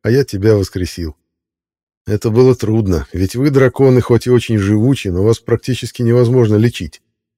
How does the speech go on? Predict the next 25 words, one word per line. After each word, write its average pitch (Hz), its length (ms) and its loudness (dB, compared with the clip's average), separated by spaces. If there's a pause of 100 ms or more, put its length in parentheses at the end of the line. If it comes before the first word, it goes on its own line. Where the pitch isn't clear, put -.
(460)
Если 127 440 -2
б 127 40 -2
не 127 100 4
моя 127 260 4
сила, 139 380 -2
которой 123 420 2
едва 120 280 4
хватило 127 460 2
вылечить 123 400 2
двенадцать 117 480 0
твоих 113 320 2
соратников, 117 720 -2 (400)
вы 95 200 2
бы 120 140 4
так 127 220 2
и 131 40 6
остались 127 480 2
здесь 110 220 -2
в - 40 -20
качестве 110 380 -2
драгоценных 110 640 0
ингредиентов 110 760 2
для 98 120 -2
колдовских 107 500 0
зелий. 92 400 -4